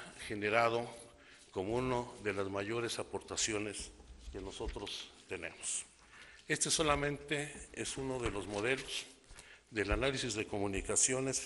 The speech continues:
presentadas entre las veintidós horas del veintiséis de septiembre y las seis horas del día veintisiete de septiembre, que referiremos de manera más detallada. Así quítenla para que no salgan tantos nombres y no van a llenar de amparos.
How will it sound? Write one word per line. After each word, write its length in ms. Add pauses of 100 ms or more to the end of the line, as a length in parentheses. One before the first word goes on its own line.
presentadas 720
entre 260
las 160
veintidós 540
horas 200
del 140
veintiséis 460
de 100
septiembre 720 (540)
y 80
las 160
seis 320
horas 360 (120)
del 180
día 260 (220)
veintisiete 440
de 40
septiembre, 540
que 120
referiremos 920 (480)
de 120
manera 320
más 260
detallada. 640 (1000)
Así 240
quítenla 380
para 200
que 120
no 120
salgan 360
tantos 320
nombres 360
y 40
no 120
van 200
a 20
llenar 320
de 80
amparos. 640